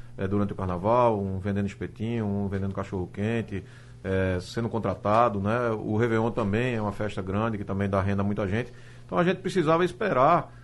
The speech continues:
os números da pandemia, né, até bem próximo, pra que a gente possa ter um posicionamento, esperar a evolução da vacina, né, em que, em que situação chegaria a vacina,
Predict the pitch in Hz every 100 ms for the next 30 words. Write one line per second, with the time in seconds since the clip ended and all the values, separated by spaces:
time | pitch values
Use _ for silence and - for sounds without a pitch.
0 | - - 156 131 156 180 135 113 120 110
1 | 95 104 127 131 120 - 101 117 123 110
2 | 123 127 131 101 104 120 131 113 98 120
3 | 139 127 - 131 131 131 135 135 139 123
4 | 151 156 120 139 - - - - 131 -
5 | 139 139 135 135 135 135 131 131 110 -
6 | 127 139 151 101 - - - - 107 127
7 | 120 113 151 156 139 131 156 - 135 117
8 | 139 147 123 120 131 120 101 - 131 120